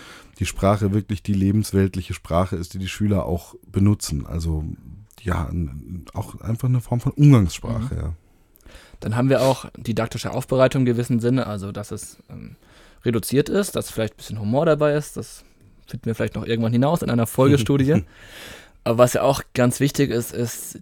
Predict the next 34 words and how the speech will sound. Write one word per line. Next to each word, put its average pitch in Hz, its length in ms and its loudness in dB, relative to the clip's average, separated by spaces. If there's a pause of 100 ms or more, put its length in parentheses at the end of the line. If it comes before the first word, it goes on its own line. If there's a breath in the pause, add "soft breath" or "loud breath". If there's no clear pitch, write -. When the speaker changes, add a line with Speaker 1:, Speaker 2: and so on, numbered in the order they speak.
(120)
Speaker 2:
die 113 120 -2
inhaltliche 131 560 0
Souveränität, 113 760 0
also 104 180 -6
dass 110 280 -6 (180)
das, 117 240 -6
was 117 220 -2 (220)
erzählt 139 360 0
wird, 135 140 2
auch 120 140 0
wirklich 127 400 0
quasi 120 440 2 (240)
der 113 160 2
wissenschaftlichen 120 580 -2
Erkenntnis, 131 440 -4
die - 80 -4
in - 20 0
der 113 80 -2
Schule 127 300 -4
vermittelt 113 480 -2
werden 110 360 -2
möchte, 147 540 -2 (320 soft breath)
auch - 200 -12
entspricht, - 420 -6
dass 107 80 -6
da - 100 -6
kein 107 220 -2
Mist 147 200 2
erzählt - 360 -8
wird, - 100 -10
wenn 92 100 -6
wir 101 120 -4
so 101 120 -6
wollen. 113 280 -4